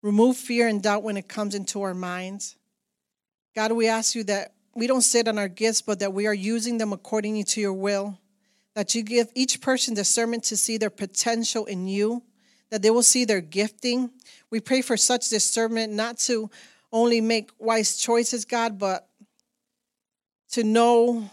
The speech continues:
what to do at that time, that we rely only and solely on you, Father, to serve you also, um, to serve in our blessings and our difficulties, to know precisely when something is from you and when something is not.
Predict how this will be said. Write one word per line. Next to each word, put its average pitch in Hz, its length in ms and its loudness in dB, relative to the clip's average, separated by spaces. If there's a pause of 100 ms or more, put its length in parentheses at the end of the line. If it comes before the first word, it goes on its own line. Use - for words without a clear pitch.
(580)
what 220 240 2
to 240 180 0
do 208 300 2
at 190 120 -2
that 202 180 -4
time, 196 480 -8 (240)
that 214 120 -4
we 226 120 -2
rely 226 520 2
only 240 360 0
and 214 160 -4
solely 220 380 -4
on 196 200 -4
you, 196 120 -2
Father, 185 520 -10 (840)
to 233 120 0
serve 240 360 6
you 247 120 0
also, 226 600 2
um, 214 280 -6
to 214 180 -2
serve 247 440 4
in 233 140 -2
our 208 100 0
blessings 226 640 0
and 202 120 -2
our 185 100 -4
difficulties, 226 1000 -6 (680)
to 233 120 2
know 226 180 2
precisely 240 600 2
when 214 160 -2
something 226 400 0
is 220 140 -2
from 202 220 -4
you 226 260 2
and 196 140 -4
when 190 140 -4
something 214 420 -2
is 185 160 -4
not. 196 340 -6